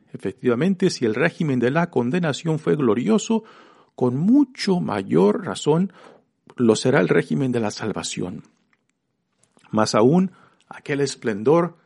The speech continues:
ha sido eclipsado, el esplendor de Moisés, de su experiencia con el encuentro, con el encuentro con Dios y del recibir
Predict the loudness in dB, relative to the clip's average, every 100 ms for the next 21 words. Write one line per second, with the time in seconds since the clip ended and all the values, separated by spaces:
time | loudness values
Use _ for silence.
0 | _ _ _ _ -4 -4 -2 0 2 2
1 | 0 -4 -2 -2 -2 -4 -4 2 2 2
2 | -6 _ -10 -4 -4 -2 -2 -2 0 4
3 | 4 2 -6 _ _ _ _ _ _ _
4 | _ -10 0 2 4 2 2 0 -2 -12
5 | -18 _ _ -6 -4 -4 -2 0 0 0
6 | -2 -2 -2 -2 -2 -2 -4 -6 -6 -6
7 | -2 -2 0 -2 -2 0 4 4 4 -12
8 | -20 -20 _ -4 0 2 0 -4 -18 -10
9 | 0 2 4 2 -4 _ -8 -6 0 -2
10 | 0 -4 0 4 4